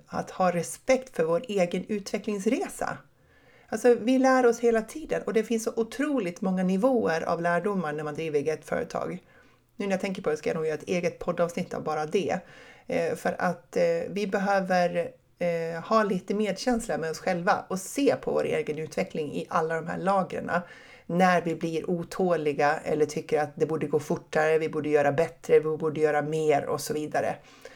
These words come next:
Att ha lite medkänsla. Det finns ett engelskt uttryck där som jag tycker är så bra.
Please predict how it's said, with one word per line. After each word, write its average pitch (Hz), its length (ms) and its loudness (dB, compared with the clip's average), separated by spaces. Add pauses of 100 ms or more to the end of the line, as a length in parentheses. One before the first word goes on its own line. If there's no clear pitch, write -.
(180)
Att 185 160 -2
ha 202 140 6
lite 175 680 2 (380)
medkänsla. - 680 -4 (260)
Det 185 80 -6
finns 196 160 2
ett - 160 0
engelskt 185 320 4
uttryck 156 340 -4
där 156 140 2
som - 100 -6
jag 147 100 -2
tycker - 400 -2
är - 160 2
så - 120 -10
bra. 175 300 4